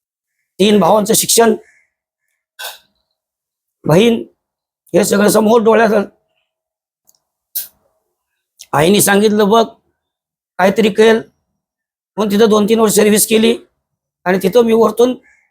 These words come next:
दुसऱ्या मजल्यावर खाली पडलो. त्यावेळेस मी घरी आलो, आईला रात्री दो-, दोन वाजता दाखवलं, "माझा हात फ्रॅक्चर झालाय." आई म्हणली, "असं काय झालं?" म्हणलं, "मी वरतून खाली पडलो, मला सोडलं नाही त्यांनी,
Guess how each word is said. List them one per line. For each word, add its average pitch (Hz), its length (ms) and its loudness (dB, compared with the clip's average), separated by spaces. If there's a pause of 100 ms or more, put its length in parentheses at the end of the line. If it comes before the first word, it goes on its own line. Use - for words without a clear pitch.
दुसऱ्या 208 260 0
मजल्यावर 233 380 0
खाली 202 180 0
पडलो. 254 440 0 (4000)
त्यावेळेस 196 380 0
मी 214 160 -2
घरी 175 200 0
आलो, 214 280 2
आईला 196 260 0
रात्री 208 300 -2
दो-, 180 380 -4
दोन 202 180 -4
वाजता 214 200 -6
दाखवलं, 202 340 0
"माझा 202 180 0
हात 180 100 0
फ्रॅक्चर - 380 -2
झालाय." 202 300 0 (540)
आई 196 140 0
म्हणली, 214 220 0
"असं 214 240 0
काय 233 180 0
झालं?" 202 180 0
म्हणलं, 220 220 -6
"मी 220 60 -2
वरतून 208 300 -4
खाली 185 140 -4
पडलो, 208 320 -8
मला 208 180 -2
सोडलं 214 360 -2
नाही 233 120 0
त्यांनी, 214 240 -6